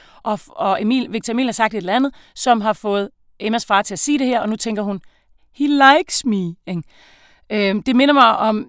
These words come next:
the, hvad hedder det, Dum Dummere, hvor hun siger, "Der er en i en million chance for, at jeg vil gå på date med dig." Og Jim Carrey siger, "So you're saying there's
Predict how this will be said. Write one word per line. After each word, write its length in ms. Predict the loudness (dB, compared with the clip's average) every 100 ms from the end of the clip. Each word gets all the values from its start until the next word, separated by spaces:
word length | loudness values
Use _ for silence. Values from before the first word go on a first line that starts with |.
| -10
the, 200 | -4 -4
hvad 100 | -4
hedder 140 | -4 -6
det, 140 | 0
Dum 180 | 2 2
Dummere, 440 | 0 2 2 0 -6 _ _ _ 0
hvor 140 | 2
hun 160 | 2 -2
siger, 340 | -2 -2 -2 -4
"Der 80 | -4
er 120 | -4 -8 -4
en 380 | 0 0 -2 -8 _ _
i 60 | -2
en 120 | 0
million 420 | 0 0 0 0
chance 380 | -2 -4 -4 -8
for, 240 | -6 -6 -6
at 160 | -8 -6
jeg 140 | -6
vil 120 | -8
gå 100 | -10
på 100 | -10
date 300 | -8 -8 -8
med 120 | -10 -10
dig." 140 | -10 _ _ _ _
Og 80 | -6
Jim 120 | -4 -4
Carrey 340 | 0 0 0
siger, 320 | -2 -4 -6 -8 _ _ -10
"So 320 | -4 0 0
you're 240 | 0 -2
saying 500 | -4 4 4 4 -2 0
there's 220 | 0 2